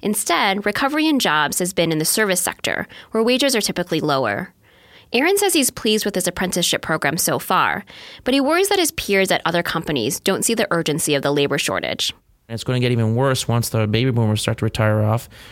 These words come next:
Speaker 2: So it's important that the leaders of our industry make sure that we are filling that gap up, because once that does happen and we have that skill gap and, and there's nobody to,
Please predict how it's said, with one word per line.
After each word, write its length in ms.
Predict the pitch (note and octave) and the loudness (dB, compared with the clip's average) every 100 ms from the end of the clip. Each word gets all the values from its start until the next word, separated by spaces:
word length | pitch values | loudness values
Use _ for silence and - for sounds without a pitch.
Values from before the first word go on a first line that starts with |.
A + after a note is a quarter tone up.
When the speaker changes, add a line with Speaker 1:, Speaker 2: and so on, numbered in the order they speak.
| - - | -16 -2
Speaker 2:
So 120 | B2+ | 0
it's 120 | A#2 | 2
important 420 | A#2 C3+ C#3 A#2+ | 2 2 2 2
that 180 | A#2 - | 0 2
the 80 | A2+ | 2
leaders 300 | B2 A#2+ A2 | 4 4 4
of 80 | A2 | 4
our 100 | G#2+ | 4
industry 380 | B2+ - G#2+ | 2 2 2
make 160 | G#2+ G2+ | 2 2
sure 240 | - A2+ | 0 2
that 180 | G#2+ G#2 | 2 2
we 240 | A#2 A2 G#2 | 2 2 2
are 340 | G#2 G#2+ G#2 - - - - | 2 2 2 -4 -20 -20 -20
filling 320 | - C3 B2 A#2 | -6 0 2 4
that 200 | A2 A#2 | 2 2
gap 300 | A#2+ - A2 | 0 2 0
up, 160 | G#2+ | 0
because 240 | G#2 A2+ A2 | 0 0 2
once 220 | B2 - | 2 2
that 180 | A2+ G#2+ | 0 2
does 240 | B2 C#3+ | 0 2
happen 320 | A2 G#2+ G2+ | 2 2 2
and 140 | G#2+ A2 | 2 2
we 140 | A2+ | 4
have 280 | A2+ A2 - - - - - - | 2 2 -2 -16 -20 -20 -14 -2
that 200 | B2 A2+ | -2 0
skill 240 | - B2 | 0 0
gap 240 | A#2 A#2 A2+ | 2 2 2
and, 160 | G#2+ | 0
and 180 | - G#2+ | 2 2
there's 160 | G#2 A2 | 2 2
nobody 380 | A#2 A#2 A2 | 2 4 4
to, 260 | G#2+ G#2+ | 4 2